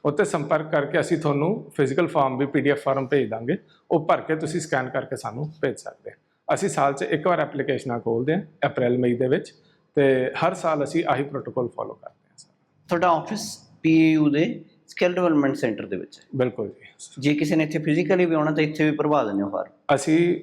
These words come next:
Speaker 1: ਫਿਜ਼ੀਕਲੀ ਜਿੰਨੇ ਵੀ ਆਉਂਦੇ ਆ ਉਹਨਾਂ ਨੂੰ ਫਾਰਮ ਭਰਵਾ ਵੀ ਦਿੰਦੇ ਆ,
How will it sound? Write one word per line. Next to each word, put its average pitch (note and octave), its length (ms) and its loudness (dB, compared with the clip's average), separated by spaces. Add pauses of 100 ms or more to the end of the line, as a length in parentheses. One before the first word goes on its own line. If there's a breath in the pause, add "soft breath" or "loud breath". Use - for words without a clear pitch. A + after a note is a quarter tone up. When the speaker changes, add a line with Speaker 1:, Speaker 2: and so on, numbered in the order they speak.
Speaker 1:
ਫਿਜ਼ੀਕਲੀ D3+ 460 2
ਜਿੰਨੇ C#3 320 2
ਵੀ D#3+ 120 4
ਆਉਂਦੇ B2+ 300 2
ਆ D3+ 100 4 (140)
ਉਹਨਾਂ C#3 260 2
ਨੂੰ D#3+ 140 -2
ਫਾਰਮ C3+ 320 0
ਭਰਵਾ C3 500 2
ਵੀ C#3+ 80 0
ਦਿੰਦੇ C#3 260 -2
ਆ, D3 140 -2